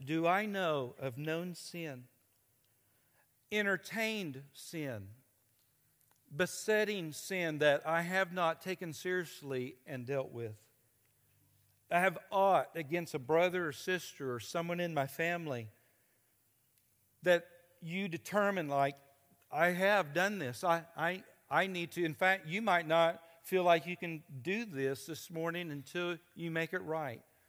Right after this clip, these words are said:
with whoever that person is. Or you're not walking in a manner worthy of the calling to which you've been called, and you realize, "Well, at this moment, maybe I can't." But here's the thing about this, is First John one nine says,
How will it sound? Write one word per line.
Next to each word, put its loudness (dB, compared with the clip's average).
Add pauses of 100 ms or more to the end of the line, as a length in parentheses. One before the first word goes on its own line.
(680)
with -2
whoever -2
that -2
person -10
is. -14 (1800)
Or 6
you're 0
not 2
walking 6
in -2
a 0
manner 0
worthy 0
of -4
the -6
calling 0
to -12
which -8
you've -8
been -6
called, 0
and -10
you -4
realize, 0
"Well, -8 (640)
at -4
this -8
moment, -4
maybe -2
I 0
can't." -8 (220)
But -6 (120)
here's -8
the -6
thing -6 (320)
about -2
this, -4
is -14
First -6
John -4
one -6
nine -6
says, -14